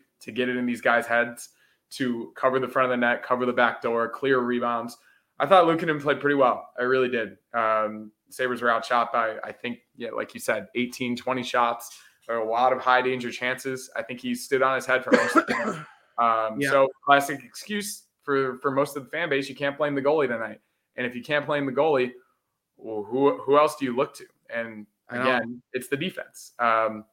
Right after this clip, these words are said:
Speaker 1: and it, it goes to the offense too, because when our top line gets shut down by a very well-coached, very poised defensive team,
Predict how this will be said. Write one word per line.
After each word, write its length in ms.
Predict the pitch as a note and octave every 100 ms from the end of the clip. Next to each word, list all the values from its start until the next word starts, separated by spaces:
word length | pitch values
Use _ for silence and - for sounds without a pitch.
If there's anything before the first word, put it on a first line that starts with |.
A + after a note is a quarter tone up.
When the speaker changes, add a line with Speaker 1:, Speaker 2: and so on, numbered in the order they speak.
| -
Speaker 1:
and 120 | E3+
it, 100 | G3 C#3+
it 140 | G3
goes 160 | A3+ A#3
to 60 | C4
the 180 | B3 C#4
offense 300 | - C#3 -
too, 160 | A3+
because 420 | C#3+ C#3 D#3+ C#3 - - _ _ _ -
when 280 | D3+ D3+ D3+
our 160 | D3
top 280 | C#3+ D#3+ E3
line 200 | E3+ E3+
gets 160 | D3 -
shut 220 | E3 D3
down 380 | D#3+ D#3+ B2+ - - _ _
by 380 | C3+ C3 B2+ B2+ -
a 80 | B2
very 680 | G#2+ B2 B2 C3 C3 C3+ - _ _ _ _ _
well-coached, 880 | B2+ D3 D3+ D3+ B2+ C3 - - - _ _ _ _ _ _ A#2
very 300 | A#2 B2+ C#3
poised 720 | C#3 - C#3+ C3+ A2+ A#2+ - -
defensive 460 | C3 C#3 C3+ -
team, 400 | - E3 C3 C#3